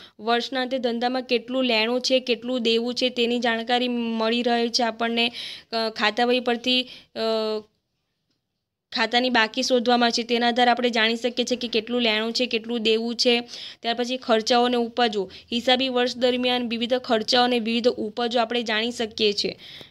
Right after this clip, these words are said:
બરાબર. ધંધામાં કેટલા ખર્ચાઓ છે, કેટલી આવકો છે, તો તે આપણે જાણી શકીએ છીએ.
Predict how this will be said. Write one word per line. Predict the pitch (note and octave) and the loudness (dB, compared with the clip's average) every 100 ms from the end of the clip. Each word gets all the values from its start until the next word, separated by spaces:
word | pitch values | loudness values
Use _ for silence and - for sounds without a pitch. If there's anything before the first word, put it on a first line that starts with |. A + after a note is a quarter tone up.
| _ - | _ -6
બરાબર. | A3 A#3+ C4 | 0 2 2
ધંધામાં | C4 A#3 A3+ A#3 A#3+ A#3+ A#3+ _ | 0 0 0 2 2 0 -2 _
કેટલા | A#3+ A3+ A#3+ | -6 0 2
ખર્ચાઓ | A#3+ A#3+ A3 A#3+ A#3 A#3 | 4 2 2 4 4 4
છે, | A3+ A#3+ | 2 2
કેટલી | A#3+ A3+ A#3 | 0 -2 2
આવકો | A3+ G#3+ A3 A3 A#3 | 2 4 2 2 0
છે, | A3+ A#3 A3+ - - - _ _ - | 2 2 2 -4 -18 -20 _ _ -14
તો | A#3 | -2
તે | A#3+ | 2
આપણે | A3+ A#3+ | 4 4
જાણી | A3+ G#3+ A3+ | 4 4 4
શકીએ | A3+ A#3+ A3+ A#3+ | 2 -2 2 2
છીએ. | A#3 A#3+ | 4 4